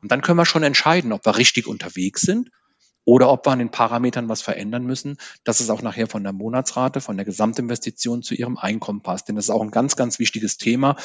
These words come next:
was wir nicht außen vor lassen dürfen. Denn sonst haben wir möglicherweise später ein Haus geplant, was zwar sehr schön ist, aber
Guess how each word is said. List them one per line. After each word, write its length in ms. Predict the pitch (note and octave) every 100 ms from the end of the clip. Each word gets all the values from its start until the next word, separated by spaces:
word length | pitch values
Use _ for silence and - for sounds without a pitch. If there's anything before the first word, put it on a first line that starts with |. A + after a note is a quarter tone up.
| - - -
was 160 | G#2+ -
wir 80 |
nicht 160 | A2+ A#2
außen 260 | A2+ A2+ G#2
vor 260 | - A#2
lassen 300 | C3 C3 A#2+
dürfen. 460 | A#2+ B2 C3 C3+ C3+ - - -
Denn 100 | A2+
sonst 180 | A2 G#2+
haben 80 | A#2
wir 80 | A#2
möglicherweise 560 | A#2 G2 A#2 G#2+ A2
später 260 | A2 - A2
ein 120 | G#2
Haus 220 | G2 A2 -
geplant, 360 | A2 A2 A2
was 140 | G#2+ -
zwar 140 | G2+
sehr 140 | G2 F#2
schön 320 | - G#2+ A2+
ist, 360 | C3 - - -
aber 320 | G2+ G#2+ G#2+